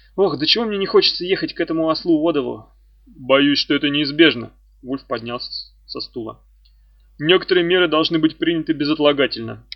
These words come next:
и в этом может понадобиться именно помощь властей». Большой черный седан Озгудов вела Нэнси. Я сидел рядом с ней.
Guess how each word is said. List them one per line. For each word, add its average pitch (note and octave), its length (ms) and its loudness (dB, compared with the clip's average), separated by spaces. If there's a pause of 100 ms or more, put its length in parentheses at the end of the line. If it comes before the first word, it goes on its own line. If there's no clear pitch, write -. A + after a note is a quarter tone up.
(280)
и C#3 100 -4
в B2 80 -4
этом F#3 240 0
может D#3+ 340 2
понадобиться D#3+ 580 0
именно C#3+ 380 -6
помощь B2+ 340 -6
властей». A#2 540 -10 (1040)
Большой C#3+ 380 -4
черный A#2 340 -6
седан A2+ 360 -10
Озгудов D#3 400 -4 (120)
вела A2+ 200 -12
Нэнси. A2+ 440 -12 (280)
Я C#3 140 -2
сидел B2 320 -8
рядом A2 280 -10
с - 120 -12
ней. G#2+ 260 -16